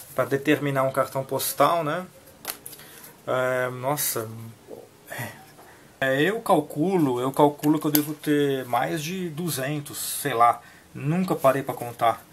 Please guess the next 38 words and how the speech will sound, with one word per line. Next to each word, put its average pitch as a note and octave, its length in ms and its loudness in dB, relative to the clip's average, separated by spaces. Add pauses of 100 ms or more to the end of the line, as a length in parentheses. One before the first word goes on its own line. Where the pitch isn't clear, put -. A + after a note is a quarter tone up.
(400)
Mas B2 280 -4
é C3+ 240 0
cartão C3 320 -2
postal C#3+ 400 2
que C#3 80 -4
não D#3 100 -2
acaba D3 220 2
mais. A#2 500 -2 (400)
Eu C3+ 80 2
era D#3 100 6
fascinado, D3+ 720 2
eu B2 60 -4
não, C#3 100 -6 (140)
<laughs> C#3+ 100 -10
nem F3 480 -2 (560)
sei - 380 4
como C#3+ 240 2
eu C#3+ 80 -6
cheguei C3 260 0
nesse C3 200 -4
ponto. B2+ 440 -8 (880)
Eu - 60 -6
fui F#3+ 140 -2
pegando A3 560 2
um E3+ 120 -4
por F3 240 0
um, G3 280 -4 (420)
aos C#3+ 220 2
poucos, - 680 0 (600)
e - 20 -12
minha D#3 160 0
coleção D#3+ 540 4
é G3+ 120 0
gigante. D3+ 600 -2 (1400)
Tem C#3+ 180 0
muito D#3 380 0
cartão C3+ 300 2
postal. A#2 560 0